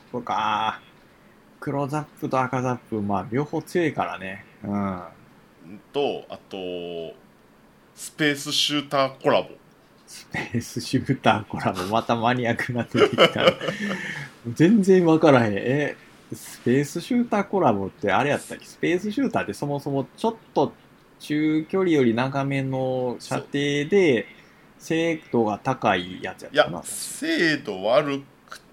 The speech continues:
Speaker 2: て。
Speaker 1: あ、精度悪いやつなの？
Speaker 2: えーっと、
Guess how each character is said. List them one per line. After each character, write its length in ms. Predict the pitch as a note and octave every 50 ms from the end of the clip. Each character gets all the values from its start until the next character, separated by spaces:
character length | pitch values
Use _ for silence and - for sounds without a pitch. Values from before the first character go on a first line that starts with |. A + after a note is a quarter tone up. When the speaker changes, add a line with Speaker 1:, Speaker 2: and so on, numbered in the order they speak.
| _ _ _ -
Speaker 2:
て。 260 | - A#2 A#2+ A#2 G#2+
Speaker 1:
あ、 20 |
精 140 | - A3+ B3+
度 100 | D#4 C#3
悪 260 | A2 C3 E3+ F3+ B2+
い 80 | G2+ F#2+
や 120 | F#2+ F#2+
つ 80 | - -
な 80 | - -
の？ 60 | - - - _ _ -
Speaker 2:
え 440 | - A2+ A2 G#2 G2+ G2+ G2 G2 G2
ー 40 | G2
っ 760 | - - - - G2 F#2+ F#2 F2+ F2 F2+ F2+ F2 F2+ F#2 F#2+
と、 20 | G2